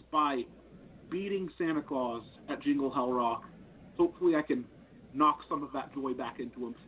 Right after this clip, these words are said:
Maybe I can bring some of the magic back that Santa Claus used to bring. Maybe I can bring that happiness back to the world by setting Santa Claus back on the right path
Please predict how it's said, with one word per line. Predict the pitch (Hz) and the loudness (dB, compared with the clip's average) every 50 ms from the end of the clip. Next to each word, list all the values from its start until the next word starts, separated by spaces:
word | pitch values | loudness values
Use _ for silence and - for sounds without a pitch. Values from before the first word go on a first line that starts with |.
| - - | -8 0
Maybe | 151 180 190 190 214 202 | 0 0 2 0 -4 -8
I | |
can | 185 - 190 165 147 | -8 -8 -8 -8 -2
bring | 139 160 175 175 170 156 - - | 0 0 0 0 -2 -6 -6 -6
some | 170 160 156 | -6 -6 -6
of | 151 143 | -8 -8
the | 139 | -8
magic | 139 143 139 143 156 143 143 147 139 - - | -6 -6 -4 -4 -4 -4 -4 -6 -8 -8 -8
back | 120 135 135 127 120 - - - - - - - - - - | -4 -4 -2 -2 -4 -6 -8 -16 -20 -20 -20 -20 -20 -8 -8
that | 131 135 - | -8 -6 0
Santa | 156 151 147 151 | 0 2 2 2
Claus | 151 - 156 143 135 135 - - - - - - - - - | 0 0 2 4 4 4 2 0 -8 -20 -20 -20 -20 -16 -4
used | 120 147 165 - - - | 2 2 2 2 2 0
to | 156 143 | 0 0
bring. | 123 139 151 147 135 135 | 2 4 4 4 6 6
Maybe | 147 170 196 202 202 | 4 4 2 2 -2
I | |
can | 196 - 185 170 | -2 -2 -4 2
bring | 151 170 185 190 175 | 4 4 4 4 2
that | 170 156 - - | -4 -4 -4 0
happiness | - 170 165 - 160 147 147 147 - - - - | 2 2 2 4 2 0 0 -2 -6 -10 -6 -2
back | 156 156 160 - - - | 0 0 0 -2 -4 -4
to | 165 | -2
the | 143 147 | 0 2
world | 147 156 156 147 143 139 139 135 - - - - - - - - - - | 2 4 4 4 4 2 -2 -4 -8 -16 -20 -20 -20 -20 -20 -20 -6 -6
by | 151 147 139 - - - | -4 -4 -4 -8 -8 -4
setting | - 180 180 190 185 156 - - | -2 0 2 2 0 0 -2 -2
Santa | 170 165 165 156 | 0 0 0 0
Claus | - 160 151 151 147 131 127 - | 2 4 6 6 4 4 0 -4
back | 143 139 135 143 - - - | 0 0 0 0 0 -6 -8
on | 139 139 135 | -8 -8 -6
the | 135 | -6
right | 123 127 139 139 151 - - - | -4 -2 -2 -2 -2 -4 -6 -12
path | - 147 151 143 - - - | -8 -6 -6 -4 -4 -6 -10